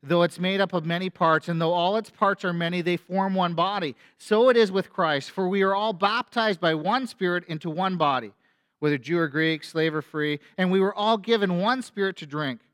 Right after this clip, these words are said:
If one part suffers, every part suffers with it. If one part is honored, every part rejoices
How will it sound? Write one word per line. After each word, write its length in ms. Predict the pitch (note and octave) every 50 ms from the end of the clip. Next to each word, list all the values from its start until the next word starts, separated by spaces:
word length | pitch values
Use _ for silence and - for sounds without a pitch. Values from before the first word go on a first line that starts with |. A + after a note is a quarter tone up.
| _ _ _ _ _ _ _ _ _ _
If 180 | - E3 D3 B2
one 240 | C3+ C#3+ D3+ E3 F3
part 240 | - G#3 G3 G#3
suffers, 520 | - - G#3+ G#3+ - - B3+ C4+ - - _ _ _ _ _ _ _ _ _ _ _
every 340 | G3 G#3 A#3+ A#3+ B3+ C4+ C4+
part 340 | A3+ - A#3 G#3+ A3 G#3+ -
suffers 400 | - - F#3+ E3+ - F#3+ F3 D#3+
with 240 | D#3 E3 D#3+ - -
it. 140 | A#2 A2 _ _ _ _ _
If 140 | - E3+ D3+
one 220 | D#3+ F#3 F#3 F#3
part 220 | F3+ - F#3 E3+ D#3+
is 100 | D3+ C#3
honored, 460 | E3+ D#3 D#3+ F3 G3+ A3+ B3 A#3+ A3+ -
every 280 | G#3+ A#3 A#3+ A3+ B3 B3
part 300 | - - A3+ A3 G#3+ F#3
rejoices 760 | G3 G3+ G3 D#3+ F3 G3+ A3 A#3 A3 G#3+ - - - -